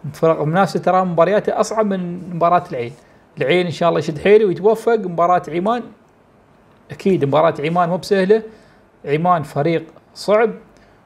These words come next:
قدم مستوى طيب الموسم السابق أو موسم الثنائية، فبنشوف كيف راح تكون المباراة و-، والعيناوي يتريون التشكيلة. هل بيلعب أندريا ميلينكو؟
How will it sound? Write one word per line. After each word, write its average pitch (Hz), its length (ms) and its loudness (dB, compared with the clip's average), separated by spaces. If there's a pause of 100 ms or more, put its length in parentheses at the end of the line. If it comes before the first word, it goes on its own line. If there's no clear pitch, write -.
(140)
قدم 165 240 0
مستوى 156 340 -2
طيب 196 260 0
الموسم 190 520 -2
السابق 175 800 -2
أو 156 60 -2
موسم 165 300 -6
الثنائية، 226 600 0 (800)
فبنشوف 180 1500 0 (200)
كيف 190 540 -2 (100)
راح 160 300 -2
تكون 165 220 -6
المباراة 160 480 2
و-، 151 300 -6 (280)
والعيناوي 185 580 -2
يتريون 165 580 -2
التشكيلة. 113 600 -10 (460)
هل 165 160 0
بيلعب 139 480 0
أندريا 139 340 0
ميلينكو؟ 202 500 0